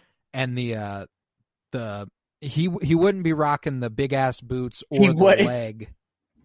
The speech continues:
Speaker 1: or the leg, uh, holsters there. But, uh, he, he rocked that, the straps over his shoulders, but he also went, uh, long sleeve with it because he doesn't have the absolute fucking cannons that Cable does.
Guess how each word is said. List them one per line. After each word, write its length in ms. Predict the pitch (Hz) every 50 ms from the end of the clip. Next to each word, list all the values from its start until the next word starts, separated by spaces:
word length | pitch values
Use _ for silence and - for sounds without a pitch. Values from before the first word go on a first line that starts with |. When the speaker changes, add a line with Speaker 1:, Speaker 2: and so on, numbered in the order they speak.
| _ _ _ _ _ _ _ _ _ _ _ _ _ _ _ _ _ -
Speaker 1:
or 160 | 143 147 143
the 100 | 113 131
leg, 520 | 127 123 123 127 127 127 127 123 120 120 - -
uh, 280 | 120 110 107 104 101
holsters 640 | 104 - - 143 120 - - - - 107 101 101 - -
there. 320 | 120 113 104 101 98 - _ _ _ _ _ _ _ _
But, 200 | 135 131 131 127 131
uh, 280 | 123 117 110 107 101 - _ _ _ _ _ _ _ _ _ _ _ _ _ _
he, 180 | - 214 262 277
he 200 | 214 208 269 302
rocked 360 | 277 262 254 254 247 - -
that, 300 | 214 190 175 - - - -
the 140 | 170 151 -
straps 440 | - - - 175 165 170 165 -
over 220 | 170 151 131 143 143
his 80 | 135
shoulders, 400 | - - 147 139 131 135 131 123
but 260 | - - 131 123 - - _ _ _ _
he 140 | - 175 214
also 260 | 220 214 185 - 180
went, 240 | 160 151 151 139 135 - _ _ _ _ _ _ -
uh, 220 | 151 135 127 123 123
long 320 | 127 143 147 147 147 139
sleeve 340 | - - - 214 220 190 123
with 220 | 113 107 - -
it 100 | - - _ _ _ _ _ _
because 500 | 135 131 - - 143 131 123 120 110 - - _ _
he 160 | - 165 180
doesn't 240 | 196 190 165 160 147
have 320 | - - 180 180 175 160 143
the 140 | 143 - -
absolute 500 | 143 151 147 120 - 151 151 147 135 -
fucking 460 | - - 160 143 - - 139 127 120
cannons 720 | - - 180 175 170 165 143 110 92 98 - - - - _ _ _ _ -
that 140 | - -
Cable 360 | - - 135 117 107 98 87 85
does. 380 | 104 82 - - - - -